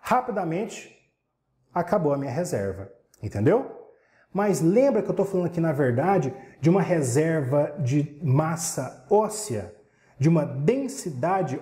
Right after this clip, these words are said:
óssea satisfatória, entendeu? Lembra que eu tô falando aqui de uma massa muscular satisfatória?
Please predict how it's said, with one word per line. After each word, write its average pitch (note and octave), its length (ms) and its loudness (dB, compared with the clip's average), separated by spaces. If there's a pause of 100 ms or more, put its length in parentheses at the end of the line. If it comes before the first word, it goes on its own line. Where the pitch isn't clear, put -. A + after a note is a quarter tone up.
óssea F#3+ 380 2
satisfatória, C3+ 1000 0 (300)
entendeu? C3+ 720 0 (340)
Lembra C#4 240 4
que - 40 -8
eu - 40 -8
tô A3+ 60 -4
falando G3 220 -4
aqui - 120 -4
de F3+ 100 -2
uma F#3 140 0
massa A3 680 0
muscular E3+ 800 2
satisfatória? C3 920 0